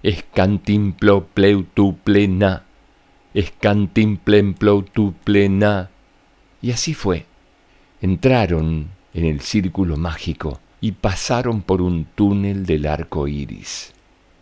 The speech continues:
Lo que allí vio la llenó de alegría. Todos los seres mágicos conocidos y por conocer estaban ahí. También aprendió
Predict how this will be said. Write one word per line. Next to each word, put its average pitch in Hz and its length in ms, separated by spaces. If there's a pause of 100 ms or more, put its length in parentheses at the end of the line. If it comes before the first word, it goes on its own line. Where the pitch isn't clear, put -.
(600)
Lo 165 160
que 147 120
allí 147 260
vio 120 360
la 80 160
llenó 67 340
de 85 100
alegría. 67 680 (640)
Todos 170 380
los 107 160
seres 143 300
mágicos 127 580
conocidos 127 680
y 110 60
por 101 220
conocer 101 640 (320)
estaban 151 840
ahí. 104 560 (760)
También 160 320
aprendió 127 640